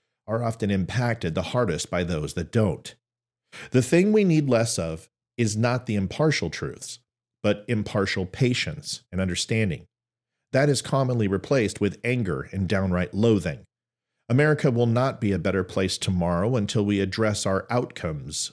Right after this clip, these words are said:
our initiatives, and our own personal ownership on the results today.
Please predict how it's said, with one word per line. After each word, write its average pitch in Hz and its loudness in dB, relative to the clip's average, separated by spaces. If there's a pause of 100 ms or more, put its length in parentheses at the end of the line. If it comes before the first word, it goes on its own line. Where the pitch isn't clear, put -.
(100)
our 95 0
initiatives, 98 0 (440)
and 147 0 (320)
our 113 0
own 127 2
personal 117 -2
ownership 127 0 (200)
on 92 -2
the 98 2
results 95 0 (640)
today. 95 2